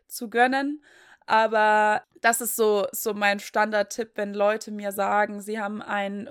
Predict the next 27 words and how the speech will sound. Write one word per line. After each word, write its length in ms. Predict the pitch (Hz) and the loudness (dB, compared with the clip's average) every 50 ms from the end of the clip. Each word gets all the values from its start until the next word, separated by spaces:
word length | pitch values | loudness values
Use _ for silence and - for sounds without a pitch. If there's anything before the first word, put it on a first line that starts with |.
| - _ | -18 _
Problem 420 | - - 202 220 233 262 269 254 | -16 -12 -6 -2 -2 0 0 -2
mit, 220 | 233 - - - _ _ - - - _ _ - | -2 -4 -10 -16 _ _ -20 -20 -20 _ _ -16
mit 140 | 226 220 | -14 -8
Vergleichen, 680 | - 254 240 247 240 247 277 302 285 - 269 254 254 247 | -6 -6 0 4 6 6 6 4 2 -4 -6 -6 -6 -6
ist 200 | - 226 - - | -6 -8 -8 -10
natürlich 400 | 220 214 - 254 240 240 - 233 | -10 -10 -8 -8 -8 -8 -6 -8
nicht 240 | 233 240 - - | -10 -10 -10 -10
die 60 | 247 226 | -10 -4
langfristige 720 | 214 202 226 269 262 - - 254 240 - - 226 - 226 | -2 0 0 -2 -4 -8 -8 -8 -8 -8 -12 -10 -8 -8
Lösung, 480 | 220 214 220 220 226 226 214 220 220 220 | -8 -4 -4 -4 -4 -2 -4 -6 -6 -4
aber 200 | 208 220 214 214 | -4 -4 -4 -4
die 80 | 214 214 | -8 -8
kurzfristige 760 | - - 262 254 - - - - 254 - - - 226 196 214 | -8 -6 -6 -4 -4 -6 -8 -8 -8 -8 -8 -12 -10 -8 -8
Lösung 420 | 214 208 208 214 226 220 214 208 202 | -6 -4 -4 -4 -4 -6 -10 -12 -12
ist 160 | 196 - - | -14 -12 -10
definitiv, 580 | 220 226 226 - 214 214 208 - 214 202 202 _ - - - - - - _ | -10 -10 -10 -10 -12 -12 -12 -14 -16 -16 -16 _ -20 -20 -20 -20 -20 -20 _
sich 260 | - - 220 208 - | -14 -14 -14 -12 -8
vielleicht 500 | - 202 196 196 202 247 320 311 - - | -6 -2 2 4 6 6 6 4 2 -6
auch 100 | 220 - | -6 -6
einfach 300 | - - 208 202 208 202 | -2 -4 -4 -2 -2 -6
mal 180 | 202 202 202 208 | -4 -4 -4 -4
auf 100 | 190 - | -6 -8
Social 360 | - 208 196 196 - 208 190 | -8 -8 -8 -8 -8 -10 -10
Media 440 | 190 190 196 190 - 196 196 202 202 - - - - _ - | -10 -10 -10 -4 -2 0 0 0 -2 -6 -16 -20 -20 _ -14
so 160 | - - 202 | -6 -4 -4
ein 140 | 202 208 190 | -4 -4 -2
bisschen 920 | - 262 302 285 - - - - - - 233 214 214 214 214 214 214 214 | 0 2 2 2 0 -4 -8 -8 -6 0 2 2 2 2 -2 -6 -10 -12